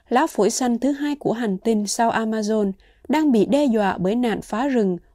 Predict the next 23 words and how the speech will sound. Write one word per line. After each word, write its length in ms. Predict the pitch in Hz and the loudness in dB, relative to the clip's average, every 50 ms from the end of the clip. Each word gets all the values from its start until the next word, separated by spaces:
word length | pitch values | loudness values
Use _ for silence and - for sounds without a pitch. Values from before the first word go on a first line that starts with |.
| _ _ _ | _ _ _
ô 120 | 269 302 | 2 4
nhiễm 360 | 311 277 247 208 180 165 202 277 - - - - - - | 4 4 6 4 4 2 2 -2 -6 -8 -16 -20 -10 -6
và 100 | - 185 | -6 -6
khai 220 | 180 - - 202 | -4 -2 -2 -2
thác 280 | 190 - 262 302 - _ | -2 -2 -6 -6 -4 _
trái 180 | - 233 254 285 | 0 0 0 0
phép 240 | - - 269 330 - _ | -2 -2 -2 -2 -2 _
và 100 | - 185 | -6 -6
thâm 260 | - - 214 214 208 | -4 -6 -6 -6 -4
canh. 320 | 202 - 220 214 202 190 190 - _ _ _ _ - _ _ _ _ | -4 -4 -2 -2 -4 -4 -6 -10 _ _ _ _ -20 _ _ _ _
Ngài 180 | 226 226 226 220 | 0 2 2 2
nói 220 | 214 226 269 320 | 2 0 0 0
rằng 320 | 302 277 247 220 208 190 180 - _ - _ _ _ | 0 0 0 0 0 -2 -4 -8 _ -20 _ _ _
sẽ 260 | - - - 190 202 | -6 0 0 2 2
rất 240 | 208 302 311 - _ | 2 0 -2 -2 _
tốt 220 | - - 285 - - | 0 0 0 2 0
nếu 140 | 269 302 302 | 0 0 2
Hội 140 | 269 233 - | 0 0 0
đồng 240 | - 220 202 196 196 | 0 0 0 2 2
Giám 240 | 190 214 247 302 330 | 0 0 2 2 2
mục 180 | 302 233 175 - | 2 2 2 0
dấn 240 | - 202 208 247 285 | 0 0 0 0 -2
thân 300 | 262 254 240 220 208 190 | -4 -2 -2 -2 -2 -4